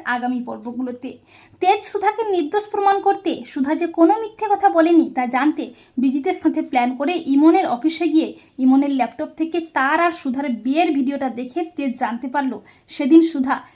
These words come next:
বিয়ের পিঁড়িতে বসার আগেই তাকে সব সত্যি জানাতে চেয়েছিল, কিন্তু ইমনই আসলে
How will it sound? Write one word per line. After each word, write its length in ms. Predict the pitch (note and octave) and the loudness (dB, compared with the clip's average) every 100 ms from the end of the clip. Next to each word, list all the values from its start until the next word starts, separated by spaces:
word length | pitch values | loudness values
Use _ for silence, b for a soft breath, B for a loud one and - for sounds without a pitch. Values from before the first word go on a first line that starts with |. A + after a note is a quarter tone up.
| b | b
বিয়ের 340 | A3 A#3 D4+ E4 | -2 2 2 2
পিঁড়িতে 280 | F4+ F4 E4 | 0 -2 0
বসার 400 | C4 A3+ - C4 A3 | -4 -4 -6 -4 -4
আগেই 320 | A#3+ C#4 E4+ E4 | -4 -2 -2 -2
তাকে 200 | C4+ F4+ | -2 -2
সব 260 | F#4 C4 C#4 C4 - | -4 0 0 0 -10
সত্যি 280 | A#3+ - C#4 | -8 -2 -2
জানাতে 280 | A#3+ A#3 B3 A#3+ | -2 -4 -8 -8
চেয়েছিল, 340 | B3 A#3+ A#3+ - - | -10 -8 -10 -10 -10
কিন্তু 260 | C4+ C4 C4 C4 C4 | -2 -2 -2 -4 2
ইমনই 300 | D4 F4+ F#4+ | 4 4 2
আসলে 360 | E4 F#4 C4 | -2 -2 -6